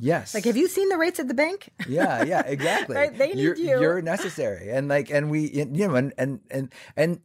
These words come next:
Speaker 1: and then once it was up and r-, run, but I didn't know that. I didn't know how any of this stuff worked. I was also just very new to the whole world. I also think I was pitching, uh, you know, whatever. I think I had this theory that, like, um, I, that, like,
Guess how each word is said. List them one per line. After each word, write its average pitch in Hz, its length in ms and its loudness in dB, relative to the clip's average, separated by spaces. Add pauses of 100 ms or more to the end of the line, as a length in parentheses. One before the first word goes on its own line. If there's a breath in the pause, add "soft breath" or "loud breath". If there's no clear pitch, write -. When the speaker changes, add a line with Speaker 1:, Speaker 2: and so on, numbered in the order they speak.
Speaker 1:
and 165 160 0
then 185 160 -2
once 175 340 0
it 190 140 -2
was 147 200 -2 (140)
up 139 280 0
and 127 120 -4
r-, 107 280 -6
run, 135 480 -4 (100)
but 143 120 2
I 156 80 4
didn't 165 220 0
know 120 220 2
that. 78 260 -10
I 123 60 2
didn't 185 180 2
know 147 140 4
how 123 160 -2
any 110 180 -2
of 107 60 -4
this 98 140 -6
stuff 95 180 -8
worked. 120 220 2
I 123 60 4
was 131 100 4
also 135 180 2
just 107 220 -4
very 101 240 4
new 95 380 -2
to 98 100 -6
the 90 80 -4
whole 98 180 0
world. 104 240 0 (240 loud breath)
I 175 120 2
also 233 220 0
think 185 360 -6 (360 soft breath)
I 135 60 -2
was 139 100 0
pitching, 131 400 -2
uh, 120 40 -2
you 123 200 -4
know, 110 60 -2
whatever. 95 260 -6
I 110 120 -2
think 165 200 0
I 127 100 4
had 117 280 -2
this 107 160 -6
theory 107 360 0
that, 95 180 -4
like, 82 460 -4 (420 soft breath)
um, 90 460 0 (1400)
I, 135 100 2 (180)
that, 117 340 0
like, 107 260 -4